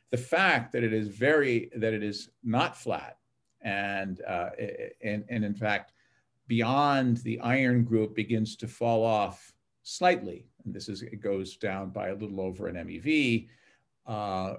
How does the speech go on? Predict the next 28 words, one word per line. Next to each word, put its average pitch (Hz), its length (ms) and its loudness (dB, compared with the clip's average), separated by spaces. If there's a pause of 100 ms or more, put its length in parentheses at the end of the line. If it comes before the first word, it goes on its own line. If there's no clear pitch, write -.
from 104 440 -4
the, 95 300 -6
uh, 92 220 -6
iron 107 300 -2
group 101 260 -4
at 110 60 -8
about 95 240 -4
eight 104 200 -6
point 92 260 -8
eight 98 380 -4
M 107 140 -4
E 95 80 -4
V 92 260 -6
per 104 260 -8
nucleon 95 760 -4
down 95 340 -4
to 95 200 -10
a 95 40 -8
little 95 220 -6
over 90 180 -6
seven - 340 -8
point 87 280 -12
five, - 320 -12
sort - 160 -12
of - 80 -12
seven 92 260 -6
point 92 320 -10
six. - 480 -10